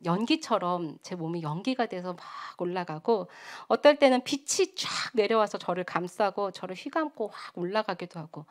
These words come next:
어떤 날은 또 말이, 천-, 천국에 있는 말이 저를 태우러 와서 데리고 가기도 하고,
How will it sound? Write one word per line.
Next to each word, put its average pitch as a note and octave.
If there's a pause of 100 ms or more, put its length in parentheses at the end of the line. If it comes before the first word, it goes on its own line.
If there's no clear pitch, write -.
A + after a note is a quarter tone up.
(420)
어떤 D#4
날은 A#3
또 G#3+
말이, A3
천-, F4
천국에 F4
있는 A3
말이 G3
저를 F#3
태우러 C#4
와서 F3+
데리고 F3
가기도 D#3+ (260)
하고, D#3+